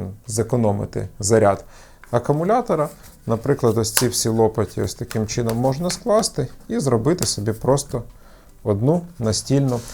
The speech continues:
лампу. За необхідності можна вімкнути цю панель з іншої сторони або вімкнути дві панелі.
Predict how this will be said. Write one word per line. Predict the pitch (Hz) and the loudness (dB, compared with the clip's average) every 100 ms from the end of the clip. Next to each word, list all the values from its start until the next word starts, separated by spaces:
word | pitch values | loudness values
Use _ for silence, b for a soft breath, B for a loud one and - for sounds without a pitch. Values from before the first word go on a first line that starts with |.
| B - | B -2
лампу. | 113 101 90 - - b b | 4 4 2 -6 -18 b b
За | 117 156 | 4 4
необхідності | 165 175 - 240 226 - - 175 170 | 4 0 -2 2 2 2 2 0 0
можна | 127 143 110 110 | 4 4 4 2
вімкнути | 117 120 127 123 117 107 110 104 - - - _ - - | 2 0 2 2 2 0 0 -6 -16 -20 -20 _ -20 -14
цю | - - | -2 0
панель | - 120 110 | 2 4 4
з | 113 | 4
іншої | 226 233 - 175 | 2 2 2 2
сторони | 165 160 147 143 | 4 4 6 6
або | 107 98 156 | 4 4 2
вімкнути | 123 104 - 139 135 117 | 4 0 0 -2 0 -4
дві | 104 98 127 | -4 2 2
панелі. | 127 101 - - | 4 0 0 -6